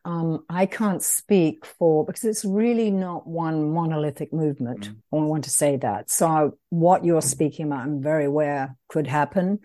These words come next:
Speaker 1: It hasn't, as far as I know, happened here, and I'm fairly familiar. It's a fairly small group, really, a few hundred people. Um, and then there's waves of young students who came through over the summer.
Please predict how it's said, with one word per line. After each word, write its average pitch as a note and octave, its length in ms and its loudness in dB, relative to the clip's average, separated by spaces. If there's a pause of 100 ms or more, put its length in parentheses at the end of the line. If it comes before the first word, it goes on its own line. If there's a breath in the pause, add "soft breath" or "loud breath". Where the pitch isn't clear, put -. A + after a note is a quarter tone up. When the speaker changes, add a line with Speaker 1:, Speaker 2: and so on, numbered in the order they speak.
(220 soft breath)
Speaker 1:
It D3 80 -10
hasn't, A3 600 0
as C#3 140 -2
far D#3 160 0
as C#3+ 100 -2
I D#3 140 0
know, F3 260 0
happened C#3+ 400 -6
here, C#3+ 280 0
and D3 120 -2
I'm F3+ 140 -2
fairly D#3+ 720 0 (300)
familiar. D3 360 -2
It's - 160 -8
a - 60 -20
fairly D#4+ 380 0
small F3 360 6
group, D3+ 320 0
really, D3 480 2
a - 140 -20
few F3+ 180 0
hundred C#3+ 320 -2
people. A#2+ 480 -4 (720 loud breath)
Um, D3 480 0
and F#3 160 6
then F#3 140 8
there's E3+ 180 2
waves E3+ 380 4
of D3+ 100 0
young D3+ 240 -2
students C3+ 540 -4
who - 80 -6
came C#3+ 200 -6
through C#3+ 200 -6
over C#3 140 -6
the C#3+ 60 -6
summer. B2+ 460 -2